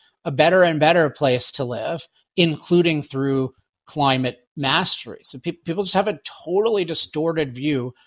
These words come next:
of the world as a whole and fossil fuels' role in it, including their role in the state of, of climate livability. And ultimately, I think it's because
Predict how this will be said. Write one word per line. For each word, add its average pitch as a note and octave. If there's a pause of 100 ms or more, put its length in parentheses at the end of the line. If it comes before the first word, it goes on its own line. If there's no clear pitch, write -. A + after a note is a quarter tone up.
(160)
of C3+
the C3+
world D3+
as B2
a A#2+
whole G3+ (400)
and D3
fossil D#3
fuels' C3+
role E3+
in D#3
it, D3 (220)
including D3
their C3+
role B2+
in C3+
the B2+
state B2+
of, A#2
of -
climate B2+ (640)
livability. E3
And D#3 (100)
ultimately, G#3
I D3+
think A3+
it's -
because C#3+